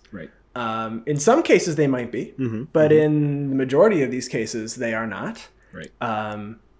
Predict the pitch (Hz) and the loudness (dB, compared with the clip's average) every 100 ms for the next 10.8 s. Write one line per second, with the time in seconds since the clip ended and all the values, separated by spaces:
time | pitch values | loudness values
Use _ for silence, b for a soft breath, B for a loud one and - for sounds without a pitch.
0 | _ _ 120 117 - 127 143 156 143 147 | _ _ -10 -10 -8 -4 0 2 2 0
1 | 139 135 110 - - 110 110 139 220 - | -2 -4 -6 -8 -8 -4 -2 -2 -6 -10
2 | b b b - 101 85 - - 110 95 | b b b -10 -8 -8 -10 -12 -12 -6
3 | 135 127 131 135 120 123 139 180 185 b | -4 -4 -2 -4 -4 -4 -4 -6 -8 b
4 | b - 135 110 107 107 - - - 113 | b -10 -6 -4 -6 -10 -14 -18 -12 -12
5 | - 113 120 117 131 117 107 110 120 156 | -10 -10 -10 -10 -8 -8 -8 -6 -6 -6
6 | 190 - - _ b b 147 190 277 - | -8 -14 -20 _ b b 0 0 0 -6
7 | - _ 156 175 190 196 - 156 151 202 | -20 _ 0 2 4 2 0 0 0 0
8 | 170 180 - 151 - - 147 139 - 143 | 0 -2 -2 -4 -4 -2 0 0 -2 -6
9 | 131 120 120 147 127 120 113 110 101 107 | -6 -6 -4 -4 -4 -6 -6 -6 -6 -6
10 | 110 113 120 104 107 117 101 | -8 -8 -8 -10 -8 -10 -8